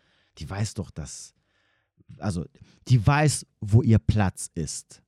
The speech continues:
Ich hab's ihr doch schon gezeigt, indem ich mich kaum melde, indem ich Wochen oder Monate lang nicht zurückschreibe,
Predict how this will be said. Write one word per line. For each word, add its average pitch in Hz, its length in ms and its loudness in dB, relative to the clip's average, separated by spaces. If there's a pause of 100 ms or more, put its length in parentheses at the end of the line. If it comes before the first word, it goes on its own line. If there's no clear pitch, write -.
(420)
Ich - 100 -4
hab's 113 140 0
ihr 117 80 4
doch 107 80 2
schon 107 180 2
gezeigt, 104 540 -2
indem 98 360 4
ich 92 160 2 (160)
mich 82 180 -6
kaum 82 280 0
melde, 147 500 4 (200)
indem 90 240 0
ich 80 240 -8
Wochen 92 320 0
oder 87 120 2
Monate 95 320 4
lang 90 120 2
nicht - 160 -2
zurückschreibe, 127 840 2